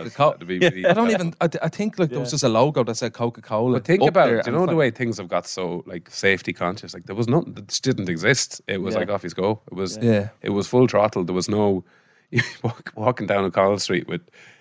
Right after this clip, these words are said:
Speaker 2: like, f-, five quid or whatever you were given for the whole thing. And there was, like, thirty kids, no teachers with us or anything. We were,
Speaker 1: Yeah.
Speaker 2: like, seven or eight years of age, just wander-, wandering in and out of, like, McDonald's.
Speaker 3: Where were you coming up from? Mullingar?
Speaker 2: Mullingar, yeah, yeah. So
Speaker 3: Mullingar.
Speaker 2: we just, but we'd, we'd be coming up, like, and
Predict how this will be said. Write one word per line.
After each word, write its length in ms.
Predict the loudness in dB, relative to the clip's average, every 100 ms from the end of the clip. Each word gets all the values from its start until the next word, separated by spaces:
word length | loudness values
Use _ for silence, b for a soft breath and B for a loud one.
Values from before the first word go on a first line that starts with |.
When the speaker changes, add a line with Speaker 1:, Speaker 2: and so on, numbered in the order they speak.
| -8
Speaker 2:
like, 180 | -8 -8 _
f-, 140 | -20 _
five 280 | -2 0 0
quid 240 | 0 -2
or 60 | 0
whatever 260 | 0 0 0
you 100 | -2
were 60 |
given 300 | -2 -6 -6
for 120 | -8 -6
the 60 |
whole 160 | -4 -2
thing. 300 | -2 -2 -6 _ _ _ -8
And 300 | -6 -6 -10
there 80 | -8
was, 120 | -4
like, 100 | -6 0
thirty 260 | 2 2 2
kids, 280 | 0 0 2
no 120 | 2
teachers 360 | 2 0 0
with 160 | 0 -2
us 120 | 0
or 40 | 0
anything. 280 | 0 -2
We 40 | -4
were, 80 | -4
Speaker 1:
Yeah. 60 | -6
Speaker 2:
like, 100 | -2
seven 260 | 0 0 0
or 60 |
eight 120 | -2
years 160 | -2 -4
of 100 | -2
age, 380 | 0 0 -6 -12
just 200 | -14 -14 -8
wander-, 300 | -6 -4 -4
wandering 320 | -2 -2 0 0
in 120 | 0
and 80 | -2
out 120 | -2
of, 120 | -2
like, 200 | -2 -4 _
McDonald's. 480 | -10 -4 -4 -4 -2
Speaker 3:
Where 160 | 2 4
were 80 | 4
you 100 | 4
coming 220 | 4 4
up 100 | 2
from? 320 | 2 0 0 -2
Mullingar? 320 | 0 2 2
Speaker 2:
Mullingar, 200 | 2 0
yeah, 200 | -2 -4
yeah. 200 | -6 -10 -14 _
So 140 | -8
Speaker 3:
Mullingar. 440 | -6 -4 -6 -8 -10 -12
Speaker 2:
we 160 | -8 -8
just, 260 | -8 -10
but 120 | -8 0
we'd, 260 | 0 2
we'd 140 | -2 -2
be 80 |
coming 200 | -4 0
up, 160 | 0 0
like, 220 | -2 -2
and 180 | -6